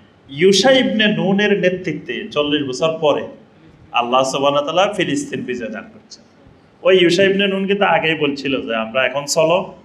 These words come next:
আমরা এখনে জিহাদ করব, বিজয় তো আল্লাহ দিবেন, ভয়ের কিছু নেই।" কিন্তু এরা ভয়ে যায় নাই, এই জন্য চল্লিশ বছর এখানে ছিল এবং এখানে অনেক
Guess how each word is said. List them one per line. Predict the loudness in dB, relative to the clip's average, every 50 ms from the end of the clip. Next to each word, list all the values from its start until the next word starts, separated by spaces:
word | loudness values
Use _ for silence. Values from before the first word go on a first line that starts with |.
| -20 _ _ _ _ _ _ _ _ _ _ _ _
আমরা | -8 -6 -4 0 2 2 2
এখনে | 2 2 2 2 2 2 2
জিহাদ | 2 2 2 2 2 0 -2 -2
করব, | -2 -2 -2 -2
বিজয় | 0 0 2 2 2 2 4
তো | 4
আল্লাহ | 4 4 4 2 2
দিবেন, | 0 -2 -4 -10 -12 -14 -18 -20 -20 _ _ _ _ _ _ _ -6
ভয়ের | -2 0 2 4 4 2 2
কিছু | 0 -2 -2 -4
নেই।" | -6 -8 -12 -16 -20 -20 -20 -20 -20 -20 -20 _ _ _ _
কিন্তু | -4 -2 0 2
এরা | 2 2 4
ভয়ে | 4 4 6 6 6 4 4
যায় | 2 0 -2 -4
নাই, | -6 -12 -18 -20 -20 -20 _ _ _ _ _ _ -8
এই | -8 -6
জন্য | -4 -4 -4 -4
চল্লিশ | 0 2 2 2 2 0 -2 -2 -4
বছর | -6 -6 -6 -6 -6
এখানে | -6 -6 -8 -12 -12
ছিল | -16 -18 -20 -20 -20 -20 _ _ _ _ _ _ _ _ _ -4
এবং | -2 0 0 0
এখানে | 0 0 0 0 2
অনেক | 2 2 4 4 4 4 4 4 2 2 0 -2 -8